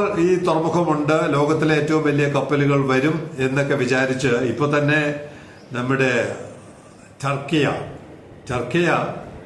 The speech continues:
ഇന്നലെ പുലർച്ചെ, എട്ടാം തീയതി പുലർച്ചെ മൂന്ന് പതിനൊന്നിന് വേണമെങ്കിൽ തുറമുഖത്ത് അടുപ്പിക്കാവുന്ന തരത്തിലുള്ള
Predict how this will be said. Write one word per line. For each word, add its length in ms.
ഇന്നലെ 380
പുലർച്ചെ, 460
എട്ടാം 340
തീയതി 260
പുലർച്ചെ 440
മൂന്ന് 320
പതിനൊന്നിന് 640
വേണമെങ്കിൽ 600
തുറമുഖത്ത് 560
അടുപ്പിക്കാവുന്ന 640
തരത്തിലുള്ള 560